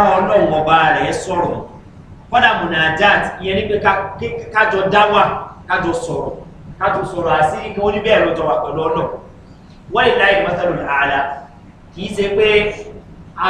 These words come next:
fi ọmọ ẹ̀dá ènìyàn jọ Ọlọ́run, a bá fi Ọlọ́run jọ, jọ ọmọ ẹ̀dá ènìyàn. Ṣùgbọ́n níta ayé lásán, tí wọ́n bá lọ́ba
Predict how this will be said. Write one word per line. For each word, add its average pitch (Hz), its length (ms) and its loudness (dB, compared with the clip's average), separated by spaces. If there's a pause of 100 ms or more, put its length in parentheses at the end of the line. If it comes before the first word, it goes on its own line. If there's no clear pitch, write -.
fi 190 200 -4 (340)
ọmọ 185 220 -2
ẹ̀dá 180 280 2
ènìyàn 202 460 2
jọ 156 100 -4
Ọlọ́run, - 340 0
a - 140 -6
bá 165 120 2
fi 170 100 -2
Ọlọ́run 170 320 0
jọ, 151 140 -6
jọ 160 160 -6
ọmọ 160 100 -4
ẹ̀dá 165 180 -6
ènìyàn. 160 340 -2 (340)
Ṣùgbọ́n 233 320 -4
níta 233 260 0
ayé 214 160 0
lásán, 214 440 4 (1000)
tí - 140 -12
wọ́n 220 160 4
bá 220 140 6
lọ́ba 214 260 2